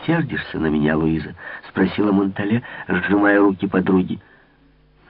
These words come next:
«За что же я могу на тебя сердиться, дорогая моя Ора?»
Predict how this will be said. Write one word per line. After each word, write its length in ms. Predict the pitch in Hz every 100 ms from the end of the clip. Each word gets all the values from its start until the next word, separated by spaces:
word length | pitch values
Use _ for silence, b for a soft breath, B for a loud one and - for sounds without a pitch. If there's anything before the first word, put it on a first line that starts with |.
| -
«За 80 | 120
что 180 | - 127
же 120 | 104
я 80 | 76
могу 220 | 78 78
на 120 | 78
тебя 220 | - 85 82
сердиться, 520 | 90 82 98 101 95
дорогая 420 | 76 78 85 82
моя 240 | 85 85
Ора?» 320 | 82 87 90